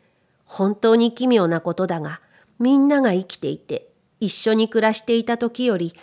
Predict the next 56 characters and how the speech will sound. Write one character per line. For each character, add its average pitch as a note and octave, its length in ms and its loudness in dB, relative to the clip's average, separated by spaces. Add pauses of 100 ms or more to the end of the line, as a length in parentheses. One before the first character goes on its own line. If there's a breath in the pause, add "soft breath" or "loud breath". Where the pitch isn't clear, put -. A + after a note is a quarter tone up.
(340 loud breath)
夜 F#3 160 2
中 A3 320 -2
に F#3+ 200 -4 (400)
今 A#3 320 4
は F3+ 140 2
亡 A3 160 -2
き - 140 -20
彼 B3 260 0
ら F#3 140 -2
と F3+ 120 -2
話 G#3 340 -2
し C4 120 0
合 B3+ 100 4
う A#3 40 0
時 G3+ 280 -6
の G#3 120 -2
方 A3 260 -2
が、 D#3+ 220 -6 (360 soft breath)
は - 160 -6
る C#4 120 0
か F3+ 160 -2
に D#3+ 100 -2
現 F3 240 -2
実 F#3 260 -10
的 F#3 240 -8
で F#3 140 -4
あ F#3 100 -4
り、 - 140 -12 (460)
ま E3 160 -10
た F3 200 -10 (380 soft breath)
生 G3+ 280 2
々 A#3+ 260 2
し B3+ 240 -2
い - 60 -12
楽 G3 260 -2
し A3 60 -8
さ G#3 140 -2
が D#3+ 140 -4
感 F3 260 -4
じ F#3+ 140 -2
ら F#3 160 -6
れ F3+ 120 -6
る、 - 140 -14 (460)
と、 G3+ 180 -10 (420 soft breath)
そ F3 220 -10
の G3+ 140 0
年 A3 300 -4
寄 A3+ 100 6
り G3+ 140 -2
は D3 120 0
言 F3+ 160 0
う A#3 60 2
の A3+ 140 0
で C3+ 100 -8
あ C3+ 60 -12
っ - 20 -14